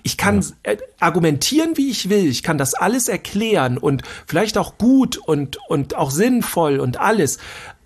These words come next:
Speaker 1: Aber trotzdem, und es kann nebenbei existieren, das ist, worum es mir geht, ähm, es ist eine gewaltvolle Situation. Ich übe Gewalt,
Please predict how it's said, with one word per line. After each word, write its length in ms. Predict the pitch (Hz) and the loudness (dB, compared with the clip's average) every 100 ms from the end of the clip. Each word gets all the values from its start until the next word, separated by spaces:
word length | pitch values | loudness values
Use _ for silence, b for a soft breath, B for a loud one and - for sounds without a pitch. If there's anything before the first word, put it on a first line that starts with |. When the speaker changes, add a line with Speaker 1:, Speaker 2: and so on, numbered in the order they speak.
| _ | _
Speaker 1:
Aber 240 | 143 147 | 0 0
trotzdem, 800 | 143 - 311 - - - 147 123 117 | 0 -2 -2 -2 -4 0 0 2 0
und 120 | 120 | -2
es 100 | - | -2
kann 180 | 175 175 | 0 2
nebenbei 720 | 170 156 196 269 247 123 - | 0 2 2 4 4 2 -2
existieren, 720 | - 139 143 - - 151 123 110 | -4 -2 -2 -2 0 2 2 0
das 160 | 139 | -2
ist, 160 | 160 131 | -2 -2
worum 200 | 139 131 | 0 0
es 100 | - | 0
mir 100 | 131 | -2
geht, 220 | 131 120 B B B B - | 0 -2 B B B B -4
ähm, 360 | 147 143 135 135 _ | 0 2 0 -4 _
es 200 | 139 - | -4 -4
ist 240 | - - - | -2 -4 -2
eine 180 | 180 | -2
gewaltvolle 680 | 160 147 151 233 - - 233 | 0 0 0 0 -2 -2 0
Situation. 720 | 208 220 220 202 - 214 143 | 0 0 0 0 0 0 0
Ich 160 | 110 - | -2 -4
übe 180 | 190 214 | -4 -2
Gewalt, 720 | 165 147 139 196 254 - | 0 0 2 0 -2 -6